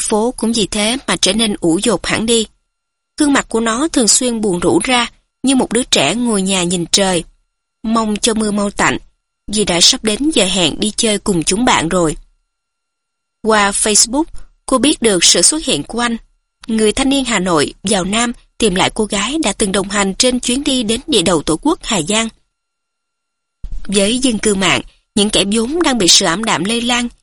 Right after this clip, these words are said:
vì thời tiết u ám, sự xuất hiện của anh chẳng khác nào một ngày nắng ráo đáng ghen tị. Câu chuyện đơn giản, tình tiết cũng không mấy ấn tượng, nhưng chính lối bày tỏ thẳng thắn, chẳng chút câu nệ của chủ nhân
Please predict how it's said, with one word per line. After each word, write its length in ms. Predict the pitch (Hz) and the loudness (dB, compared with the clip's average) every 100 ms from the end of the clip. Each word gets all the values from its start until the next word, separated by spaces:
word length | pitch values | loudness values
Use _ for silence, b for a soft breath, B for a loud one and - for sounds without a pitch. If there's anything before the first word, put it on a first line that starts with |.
| _ | _
vì 160 | 208 214 | -2 0
thời 160 | 185 | 0
tiết 180 | 170 320 | 2 0
u 140 | - 240 | 0 -2
ám, 320 | 208 226 330 - _ _ _ | -2 -2 -2 -6 _ _ _
sự 200 | - - | 2 4
xuất 200 | 220 349 | 4 0
hiện 220 | 269 165 | 0 -2
của 140 | 160 262 | 0 0
anh 200 | 269 254 | -2 -2
chẳng 200 | - - | -2 -2
khác 220 | 311 320 | -4 -2
nào 200 | 247 185 | -2 -2
một 180 | 170 - | -4 -2
ngày 160 | 190 | -2
nắng 220 | 165 196 247 | -2 -4 -4
ráo 280 | 214 214 320 | -4 -4 -4
đáng 220 | 214 202 | -4 -2
ghen 200 | 294 240 | -2 -2
tị. 260 | 190 185 131 - _ _ _ _ _ _ _ _ _ _ _ | 0 0 0 -4 _ _ _ _ _ _ _ _ _ _ _
Câu 140 | - 202 | -2 0
chuyện 220 | - 147 | 0 0
đơn 200 | 185 180 | -2 -2
giản, 360 | 170 120 190 269 _ _ - | 0 0 -2 -8 _ _ 0
tình 180 | 254 240 | 0 2
tiết 280 | 294 339 | 0 -2
cũng 180 | - 185 | -2 -2
không 200 | 233 277 | -2 0
mấy 120 | 233 | 0
ấn 200 | 247 240 | 0 -2
tượng, 260 | 262 190 151 - _ _ _ _ _ - | 2 2 2 -4 _ _ _ _ _ -2
nhưng 260 | 226 208 | 0 0
chính 260 | 190 233 247 | 0 -2 -2
lối 200 | 233 302 | 0 0
bày 160 | 339 202 | 0 0
tỏ 160 | 160 156 | -2 -2
thẳng 200 | 180 190 | -4 -4
thắn, 380 | - 220 254 339 - - | -4 -4 0 -2 -4 -4
chẳng 220 | 202 185 | -2 0
chút 220 | - 330 | 0 0
câu 140 | - 240 | 0 2
nệ 240 | 202 120 | 2 0
của 160 | - 190 | -2 -2
chủ 160 | 185 220 | -2 0
nhân 180 | 247 | -2